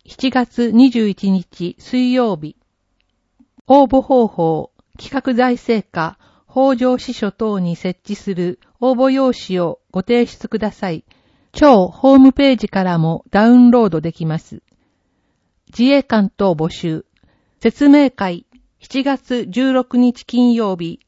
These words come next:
十六時三十分から十八時三十分。場所、大英農村環境改善センター会議室二。航空学生、採用時期、令和四年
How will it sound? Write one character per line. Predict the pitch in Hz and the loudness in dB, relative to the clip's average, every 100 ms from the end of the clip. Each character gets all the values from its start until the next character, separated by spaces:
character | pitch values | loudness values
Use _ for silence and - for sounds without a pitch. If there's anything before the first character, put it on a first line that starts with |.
| _ | _
十 | 180 262 | -6 -2
六 | 269 262 | -2 -4
時 | 233 214 | -6 -6
三 | 233 233 | -2 -2
十 | 226 233 | -2 -6
分 | _ 190 180 | _ -8 -6
か | - | -6
ら | 160 151 - | -8 -8 -12
十 | 175 240 254 | -8 -6 -4
八 | 240 247 | -6 -8
時 | 226 190 | -10 -8
三 | 202 202 | -4 -4
十 | 190 196 _ | -4 -10 _
分。 | - 160 - _ _ _ - | -18 -16 -16 _ _ _ -8
場 | 202 | -6
所、 | 214 226 220 - _ _ _ _ | -4 -2 -2 -4 _ _ _ _
大 | 190 233 254 247 | -4 -2 0 0
英 | 247 247 | 0 2
農 | 233 240 | 4 2
村 | - 233 226 | 0 0 0
環 | 240 233 226 | 0 0 0
境 | 240 233 | 0 -2
改 | - 233 | -2 -4
善 | 214 220 220 | 0 0 0
セ | - 214 | 0 -2
ン | 185 | -2
タ | 165 151 - | -6 -8 -10
ー | _ | _
会 | - 240 226 | -4 -2 -2
議 | 233 | -4
室 | - - 151 147 - | -6 -12 -10 -10 -4
二。 | 180 196 - _ _ _ _ _ _ _ _ | -2 -2 -4 _ _ _ _ _ _ _ _
航 | - 262 | 0 0
空 | - 262 | 0 -2
学 | 247 247 | -2 -4
生、 | - - 160 156 - _ _ _ | -8 -8 -8 -8 -12 _ _ _
採 | _ 247 254 254 | _ -2 0 0
用 | 262 | 0
時 | 233 226 | -2 -6
期、 | - 156 170 _ _ - | -8 -14 -14 _ _ -2
令 | 240 262 | 0 2
和 | 226 | 0
四 | 185 180 | -2 -2
年 | 185 185 | -2 -4